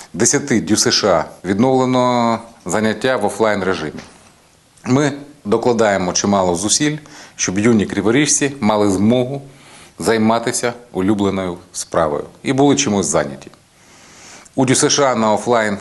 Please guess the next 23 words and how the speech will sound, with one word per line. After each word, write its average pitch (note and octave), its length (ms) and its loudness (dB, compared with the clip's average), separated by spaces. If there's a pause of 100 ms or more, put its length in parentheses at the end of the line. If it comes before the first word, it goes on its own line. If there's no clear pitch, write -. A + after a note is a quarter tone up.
(100)
заняття G2+ 460 0
вийшли F#2 380 -2
вже F2 300 0 (360)
понад G2 340 0
двох G#2+ 220 0
тисяч B2 300 0
дітей, C3 440 -4 (400)
у G#2+ 100 0
закладах A2 520 0
культури, C#3+ 420 0
музичних B2 480 -2
школах, A#2 380 0
гуртках G2+ 460 -2
та - 80 -4
секціях - 480 -2
палаців F#2 460 -2
культури, C#3 500 -2 (260)
художніх C3+ 520 2
школах B2+ 420 0
понад A#2 460 0
сімі G2 300 0
тисяч - 400 -10
дітей. - 320 -10